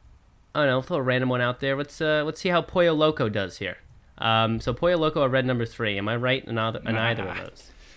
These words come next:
Speaker 2: You're right with red, no-, red number three, of course.
Speaker 1: Right.
Speaker 2: Um, and sharing the first place of the most wins with him is actually Slimer.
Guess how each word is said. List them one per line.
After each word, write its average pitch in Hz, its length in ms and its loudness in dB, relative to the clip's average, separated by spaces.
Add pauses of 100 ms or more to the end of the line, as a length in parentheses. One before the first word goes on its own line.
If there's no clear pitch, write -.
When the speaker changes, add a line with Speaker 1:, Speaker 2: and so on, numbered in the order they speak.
(720)
Speaker 2:
You're 117 240 -2
right 117 280 6
with 107 180 -4
red, 110 160 0
no-, 107 200 2 (100)
red 110 260 0
number 101 160 0
three, 101 240 -2
of 101 160 0
course. 117 380 -2 (500)
Speaker 1:
Right. 101 220 2
Speaker 2:
Um, 95 240 -2 (1120)
and 104 160 -2
sharing 123 580 6 (180)
the 107 80 -4
first 120 340 2
place 101 360 0 (420)
of 95 260 -10 (460)
the 107 80 -2
most 104 280 2
wins 101 220 2
with 123 160 2
him 113 380 2
is - 360 -2 (240)
actually 113 380 -4
Slimer. 107 640 4